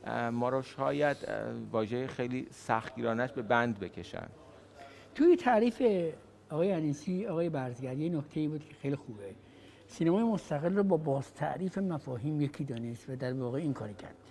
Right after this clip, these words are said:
Speaker 2: اه، با توجه به که سینما مستقل توی،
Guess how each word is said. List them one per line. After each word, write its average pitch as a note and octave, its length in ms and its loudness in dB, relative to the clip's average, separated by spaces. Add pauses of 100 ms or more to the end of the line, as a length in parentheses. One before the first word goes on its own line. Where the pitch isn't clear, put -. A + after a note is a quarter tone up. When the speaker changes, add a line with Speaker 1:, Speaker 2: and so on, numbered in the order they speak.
(420)
Speaker 2:
اه، D3+ 340 4
با E3+ 220 4
توجه G3+ 320 4
به G#3 80 0
که - 60 -10 (120)
سینما E3+ 240 2
مستقل D3 460 0
توی، D#3+ 320 2